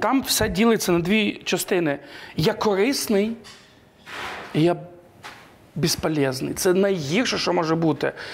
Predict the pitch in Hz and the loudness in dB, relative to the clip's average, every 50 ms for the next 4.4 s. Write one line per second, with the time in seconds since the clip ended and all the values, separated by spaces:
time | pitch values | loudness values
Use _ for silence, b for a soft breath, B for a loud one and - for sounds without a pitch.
0 | B B B 180 180 185 170 160 180 180 170 156 135 135 139 - - 131 131 127 | B B B 2 4 4 4 2 2 2 2 2 0 -2 -4 -4 -2 -2 -2 -2
1 | - - 143 127 - 214 262 - 285 254 - 233 226 233 202 196 - - - 226 | -2 -2 -2 -2 0 -2 0 0 0 -2 0 0 0 0 0 -2 0 0 0 0
2 | 220 214 208 190 202 196 202 B B B B B B B B B 156 151 151 - | 2 2 2 2 2 0 0 B B B B B B B B B -2 -2 -2 -2
3 | - 180 151 139 - - 165 165 156 - - 185 156 147 139 139 - 143 139 - | -2 -2 -2 -2 -4 -6 -4 -4 -4 -2 -2 -2 0 0 0 0 -2 -4 -4 -2
4 | 143 143 139 131 - - 147 | -2 -2 -2 -2 -4 -6 -6